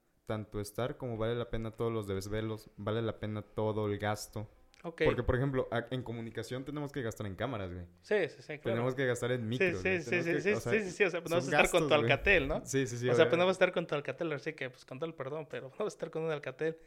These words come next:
Speaker 2: toda la carrera.
Speaker 1: Sí, sí,
Speaker 2: Sí,
Speaker 1: sí.
Speaker 2: sí, o sea, es necesario vivir la experiencia como tal.
Speaker 1: Sí.
Speaker 2: O sea, Terminarla, aquí sí, ta-, discrepo un poco. Porque en este caso, este, bien lo has mencionado, o sea,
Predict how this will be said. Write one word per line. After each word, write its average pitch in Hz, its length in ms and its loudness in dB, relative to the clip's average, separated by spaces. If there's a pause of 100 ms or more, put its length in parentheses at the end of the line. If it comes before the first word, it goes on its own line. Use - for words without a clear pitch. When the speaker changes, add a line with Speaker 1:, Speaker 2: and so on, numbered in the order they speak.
(520)
Speaker 2:
toda 151 160 0
la 131 100 -4
carrera. 139 420 -8 (120)
Speaker 1:
Sí, 104 200 -8
sí, 196 140 -4
Speaker 2:
Sí, 156 60 -4
Speaker 1:
sí. - 80 -8
Speaker 2:
sí, 143 80 -6
o 135 100 -8
sea, 127 260 -8 (1900)
es 226 120 8
necesario 294 800 4 (160)
vivir 185 280 4
la 262 80 2
experiencia 160 640 -4
como 127 180 -12
tal. 127 240 -8 (480)
Speaker 1:
Sí. - 200 -8
Speaker 2:
O - 60 -8
sea, 131 420 -4 (880)
Terminarla, 294 800 6
aquí 294 280 0
sí, 190 420 -6 (580)
ta-, 240 580 4
discrepo 214 520 0
un 208 120 -2
poco. - 360 -6 (1120)
Porque 165 240 -2
en 226 60 0
este 254 240 -4
caso, 214 440 -4
este, 151 680 -6
bien 180 220 2
lo 214 60 -2
has 208 140 -8
mencionado, 151 500 -8
o 123 60 -8
sea, 127 320 -6